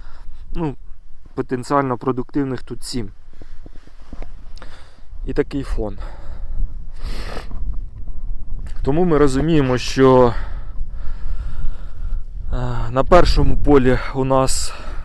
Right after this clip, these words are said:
при нормі висіва три мільйона, і зараз потенційно продуктивних сім, то це двадцять, мінімум двадцять один мільйон. А на цьому полі, якщо три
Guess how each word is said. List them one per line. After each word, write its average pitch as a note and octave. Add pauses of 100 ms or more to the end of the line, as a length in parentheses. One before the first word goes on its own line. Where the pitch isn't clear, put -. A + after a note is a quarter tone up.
(280)
при C#3
нормі C#3
висіва C3+
три C#3+
мільйона, B2+ (680)
і C3 (100)
зараз C3+
потенційно C3
продуктивних B2+ (960)
сім, B2+ (300)
то B2+
це B2+ (220)
двадцять, - (280)
мінімум B2
двадцять B2+
один D3+
мільйон. D3 (3750)
А C3
на C3
цьому D#3
полі, C#3
якщо B2
три C#3+